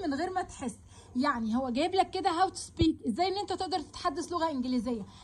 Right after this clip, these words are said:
عارفين دوت هيخدمك في ايه؟ في سؤال الديالوج. هتقدر تعرف سؤال الديالوج، هتقدر لما يجي لك سؤال هتجاوب عليه بايه. بعد كده جايب لك how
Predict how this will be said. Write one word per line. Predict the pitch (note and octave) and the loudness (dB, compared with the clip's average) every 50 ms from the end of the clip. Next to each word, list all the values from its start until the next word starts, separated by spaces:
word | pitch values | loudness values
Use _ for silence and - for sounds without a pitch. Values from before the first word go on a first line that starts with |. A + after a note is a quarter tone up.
| - - | -18 -4
عارفين | - A#3 B3 A#3+ - F4 F4 F4+ E4+ | 0 0 0 2 0 0 0 0 2
دوت | C4 D#4+ E4+ F#4 F#4 E4+ | 4 6 6 4 4 2
هيخدمك | D#4+ D#4 B3 A#3 D#4+ F4+ F#4+ F4+ | 0 -2 -2 0 0 0 0 -2
في | - - | -6 -8
ايه؟ | - F4 G#4+ C5 | -6 -4 -4 -4
في | - - | -4 -6
سؤال | - D4+ D4+ E4 | -6 -4 -4 -2
الديالوج. | F4 B3 C4+ C#4+ C#4 A#3+ A#3 G3+ F#3+ - - - - - B3+ | -2 -2 -2 -2 -2 -2 -4 -6 -8 -12 -16 -20 -10 -6 -6
هتقدر | C4 C#4 F#4 F#4 C#4+ F#4 F4 | -4 -2 -2 0 2 2 2
تعرف | - - F#4 F#4 F#4+ G4 G#4+ G4+ - - - - - - | 2 2 4 6 6 6 6 4 0 -8 -20 -20 -18 -16
سؤال | - - E4+ F4+ F4 G4 | 0 4 6 8 8 8
الديالوج، | G4 C4 C#4+ F4 F4 E4 C#4 A3+ | 6 6 6 6 6 6 4 2
هتقدر | C4+ C#4+ - F#4 F4+ F4 D#4+ D4+ | -2 -2 0 0 2 2 2 2
لما | D4+ C#4+ C#4 C#4 | 2 2 0 0
يجي | C#4+ B3+ A3 D#4 | 0 0 2 2
لك | F#4+ G4 | 2 2
سؤال | G4 - - F4 E4 D#4+ D4+ C#4 | 2 0 -2 0 0 2 2 0
هتجاوب | C4 C#4 A#3 B3 E4+ F4 F4+ E4+ | -2 -2 0 4 6 6 6 6
عليه | D4 D#4 D4+ D#4 E4 | 4 2 2 0 -2
بايه. | B3 - - D4+ D4+ D4+ D4+ D4 C4 - - - - - - - - - - - - - - - - - - - - | -2 -4 -4 -2 -2 0 0 0 -2 -4 -8 -18 -20 -20 -20 -20 -20 -20 -20 -20 -20 -20 -20 -20 -20 -20 -20 -10 -2
بعد | A#3 B3 D4 D4 C#4 C#4 | 2 4 4 4 4 2
كده | B3+ D#4+ D#4 A3+ G#3+ F#3 - - - - - - | 0 -2 -2 -2 -2 -4 -8 -12 -20 -12 -6 0
جايب | A#3+ C4+ D#4+ E4+ F#4 | 2 2 2 4 4
لك | F#4 F4+ - | 2 2 6
how | D#4 F#4+ G4+ E4+ | 6 6 6 6